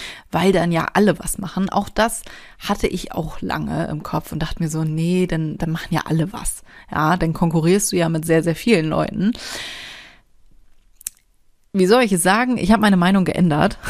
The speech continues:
<laughs> Denn in der Zeit geht dir halt einfach Umsatz durch die Lappen, wenn deine Konkur-, äh, wenn deine Konkurrenz nämlich was macht und deine Kunden dann da kaufen.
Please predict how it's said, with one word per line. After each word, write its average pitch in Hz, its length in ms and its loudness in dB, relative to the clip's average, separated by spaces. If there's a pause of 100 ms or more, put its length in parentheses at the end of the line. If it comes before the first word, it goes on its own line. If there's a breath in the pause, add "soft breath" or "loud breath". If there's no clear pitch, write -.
(520 loud breath)
<laughs> - 680 -20
Denn 214 220 4
in 196 160 4
der 180 220 2
Zeit 214 300 -4
geht - 180 2
dir 202 140 2
halt 196 180 -2
einfach 160 300 -2
Umsatz - 500 -4
durch 165 320 2
die 202 140 0
Lappen, 214 680 0 (240)
wenn 170 240 2
deine 190 200 2
Konkur-, 165 480 -2
äh, 151 160 0
wenn 165 160 0
deine 170 200 0
Konkurrenz 160 480 -2
nämlich 156 220 -2
was 143 160 -4
macht 156 380 -2 (580)
und 190 180 2
deine 170 200 4
Kunden 160 340 -2
dann 202 260 2
da 349 200 2
kaufen. - 500 -4